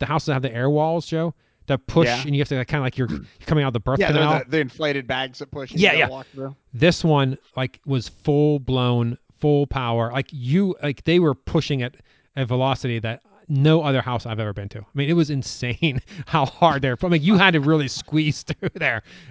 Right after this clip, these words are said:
Speaker 1: It was am-, I, I thought my glasses were gonna come off the way, how
Speaker 2: <laughs>
Speaker 1: hard it was squeezing you. It was so good.
Speaker 2: Wow.
Speaker 1: Luckily, it wasn't, it wasn't as long as other ones I've been in, but it was shorter, but it was so much more intense. So good.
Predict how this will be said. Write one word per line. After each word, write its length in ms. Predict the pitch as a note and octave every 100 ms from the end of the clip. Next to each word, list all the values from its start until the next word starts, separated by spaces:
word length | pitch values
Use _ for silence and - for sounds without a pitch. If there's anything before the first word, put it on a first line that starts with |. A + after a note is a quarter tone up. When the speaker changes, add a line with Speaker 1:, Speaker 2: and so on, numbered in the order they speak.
| -
Speaker 1:
It 60 |
was 120 | F#3+ D3+
am-, 100 | C#3
I, 200 | D#3 F3
I 60 |
thought 140 | D3+ G#3+
my 80 | D3
glasses 360 | C#3 D#3 C#3
were 60 | A#2
gonna 120 | G#2
come 160 | - A2
off 140 | G#2+
the 80 | A#2+
way, 180 | A2+ A2+
how 240 | A#2 C#3
Speaker 2:
<laughs> 60 | B2
Speaker 1:
hard 240 | C#3 B2+
it 60 | B2
was 120 | G#2+
squeezing 380 | - B2+ A2 G#2
you. 80 | G2 - _ _ _ _
It 60 | E3
was 120 | D#3
so 240 | - D#3+ A#2
good. 220 | G2 F#2 _ _ _ _ -
Speaker 2:
Wow. 120 | G#2+
Speaker 1:
Luckily, 320 | D3+ G3 E3+ C#3
it 80 |
wasn't, 300 | C#3 D3 B2+ - _
it 100 | F3
wasn't 360 | F#3+ F#3+ C3 C3
as 180 | C3 A2
long 220 | B2 C#3+
as 60 | B2
other 160 | B2
ones 140 | D3 D3+
I've 100 | D#3+
been 100 | E3+
in, 180 | F3+ F#3+ _ _ _ _
but 120 | D3 D3
it 40 |
was 100 | C3
shorter, 580 | - F3+ G3+ G#3+ G#3+ -
but 80 | D3+
it 60 | C#3
was 120 | B2+
so 160 | - E3+
much 180 | D3+ C#3
more 140 | C#3+
intense. 440 | A#2 C#3 E3 - - _ _ _
So 220 | - B2+
good. 180 | G2